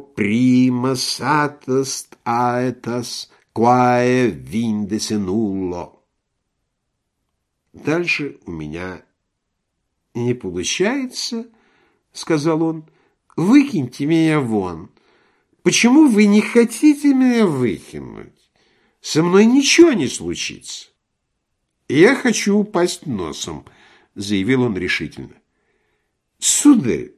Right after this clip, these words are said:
дорогой друг», — продолжал он умоляющим тоном, — «дайте мне подзатыльник».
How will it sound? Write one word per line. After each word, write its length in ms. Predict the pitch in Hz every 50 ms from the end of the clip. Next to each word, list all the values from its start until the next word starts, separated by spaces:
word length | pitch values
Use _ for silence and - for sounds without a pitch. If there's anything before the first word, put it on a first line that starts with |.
| _ _
дорогой 600 | 135 143 147 175 226 254 247 240 285 330 320 294
друг», — 960 | 254 220 170 127 139 180 226 262 277 277 269 233 151 110 - - - - - -
продолжал 560 | - 123 117 104 117 117 123 113 139 135 123 123
он 140 | 123 123
умоляющим 640 | 127 123 120 123 123 127 123 117 110 - - 127 117
тоном, — 360 | 110 - 123 107 98 98 98 - - - - - - - _ _ _ _ _ _ _ _ _ -
«дайте 720 | 302 285 285 294 285 285 302 262 226 214 214 - - 151 143
мне 320 | 147 147 143 147 175 180
подзатыльник». 1080 | 185 - 160 127 120 117 110 113 98 - - 90 64 52 60 58 50 50 - - - -